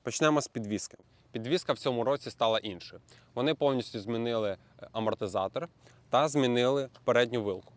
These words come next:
Е, в передній вилці тепер знаходиться закритий картридж. Е, він став краще, але це зовсім не те, що ми хотіли отримати. Коли ви тривалий час катаєтесь на мотоциклі, ваші пружини вилки просідають та підвізка починає стукати.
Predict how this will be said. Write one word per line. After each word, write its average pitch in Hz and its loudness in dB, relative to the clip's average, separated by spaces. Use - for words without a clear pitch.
Е, 104 2
в 98 -4
передній 156 4
вилці 120 0
тепер 117 0
знаходиться 104 -2
закритий 120 0
картридж. 104 -6
Е, 107 2
він 143 0
став 135 2
краще, 170 -2
але 135 4
це - -6
зовсім 117 0
не 110 -2
те, 123 0
що - -6
ми 107 -2
хотіли 104 -2
отримати. 90 -6
Коли 156 2
ви 151 4
тривалий 131 2
час 110 0
катаєтесь 120 -2
на 120 -2
мотоциклі, 117 -4
ваші 123 0
пружини 117 -4
вилки 110 -2
просідають 104 -2
та - 0
підвізка 127 -6
починає 123 -6
стукати. - -6